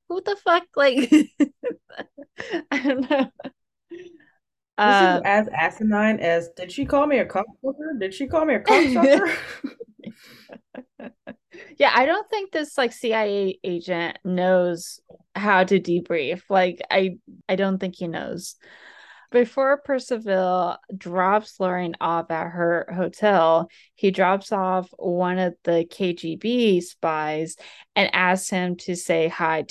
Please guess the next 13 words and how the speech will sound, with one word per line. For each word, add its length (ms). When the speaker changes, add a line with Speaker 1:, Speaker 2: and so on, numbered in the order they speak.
Speaker 1:
to 320
Br-, 260
Bremovich 840
before 380
knocking 400
him 240
out. 500
And 120
then 520
it 100
cuts 420
to 500
Brenovich 800